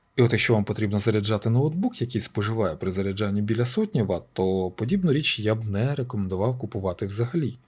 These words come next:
Якщо ж при заряджанні ноутбук споживає шістдесят п'ять ватт, то такий павербанк можна купувати, і у вас буде ще з собою п'ятдесят п'ять ватт годин. А ось для живлення таких пристроїв, як портативні паяльники, які споживають до сотні ватт,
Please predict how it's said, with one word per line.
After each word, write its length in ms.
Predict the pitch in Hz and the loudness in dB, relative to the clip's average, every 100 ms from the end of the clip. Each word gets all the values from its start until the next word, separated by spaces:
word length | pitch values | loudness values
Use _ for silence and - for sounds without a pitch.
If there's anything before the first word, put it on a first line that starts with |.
| _ | _
Якщо 320 | 123 123 127 | 4 6 4
ж 100 | 147 - | 0 0
при 120 | 131 | 2
заряджанні 600 | 131 135 123 143 110 95 | 4 4 4 6 4 4
ноутбук 420 | 98 104 101 98 | 2 0 0 -6
споживає 460 | - 110 107 104 104 | -4 -2 0 2 2
шістдесят 580 | - 107 120 - 208 - | 0 0 0 2 2 2
п'ять 240 | 127 95 | 2 2
ватт, 200 | 95 85 - | 2 0 -2
то 100 | 110 | -4
такий 280 | 117 120 226 | -2 -2 -2
павербанк 580 | 226 131 127 143 123 127 | 2 2 2 0 0 2
можна 320 | 120 107 95 | 2 2 -2
купувати, 580 | - 90 117 190 202 139 - - - | -4 -4 2 2 2 0 -4 -10 -2
і 100 | 101 | 2
у 40 | |
вас 200 | 113 101 | 4 2
буде 340 | 87 123 143 | 2 0 0
ще 240 | 147 - 120 | 0 0 0
з 40 | |
собою 460 | - 101 87 104 135 | 0 -2 0 0 0
п'ятдесят 520 | 131 107 - 127 127 | -2 -2 -2 -2 0
п'ять 240 | 104 101 | -2 0
ватт 180 | 104 95 | -2 -4
годин. 360 | 95 151 160 90 - _ _ - | -2 0 0 -2 -8 _ _ 4
А 80 | |
ось 180 | 120 107 | 4 4
для 160 | 104 107 | 2 2
живлення 360 | 113 110 98 | 2 2 0
таких 260 | 92 101 98 | -2 -4 -4
пристроїв, 480 | - 190 - 104 90 | -2 -4 -2 -2 -2
як 140 | - | -2
портативні 560 | 123 - 120 120 107 113 | -4 -4 -2 0 0 0
паяльники, 500 | 170 208 202 117 104 | 2 4 4 2 0
які 160 | 98 | 0
споживають 640 | 117 - 107 113 104 92 101 | -2 0 0 2 0 -2 -4
до 120 | 123 | -2
сотні 460 | 123 - 113 - 95 | 0 2 0 0 -2
ватт, 260 | 90 90 | -2 -6